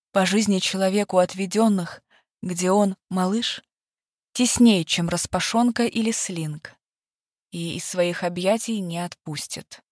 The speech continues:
В санкт-петербургском воздухе разлит трехвековой необъяснимой грусти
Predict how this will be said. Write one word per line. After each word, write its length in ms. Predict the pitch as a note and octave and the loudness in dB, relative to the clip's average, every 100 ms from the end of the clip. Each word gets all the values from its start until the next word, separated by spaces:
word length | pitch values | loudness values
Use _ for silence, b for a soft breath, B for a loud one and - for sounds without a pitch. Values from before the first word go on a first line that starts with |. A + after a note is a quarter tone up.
| _ _ _ _ _ _ _ _ | _ _ _ _ _ _ _ _
В 60 | - | -8
санкт-петербургском 1080 | - F#3+ F#3+ - F#3+ G3 F#3 G3+ - G3+ F#3+ | 2 2 2 -6 -6 -4 -4 -6 -4 -4 -2
воздухе 480 | G3 A3 G#3 G3+ F#3+ | -2 0 0 -2 0
разлит 560 | F#3 F3+ F#3 G#3+ - _ B B B B _ | 0 0 -4 -4 -6 _ B B B B _
трехвековой 840 | - F#3 - G3 F#3+ G3 F#3+ A3+ G#3 | 0 0 0 -2 4 4 6 6 6
необъяснимой 800 | G3 F#3 F3+ F#3+ - A3 G3 F#3 | 4 2 0 -2 4 4 4 0
грусти 580 | F#3 G#3+ - - G3 | -2 -4 -4 -6 -8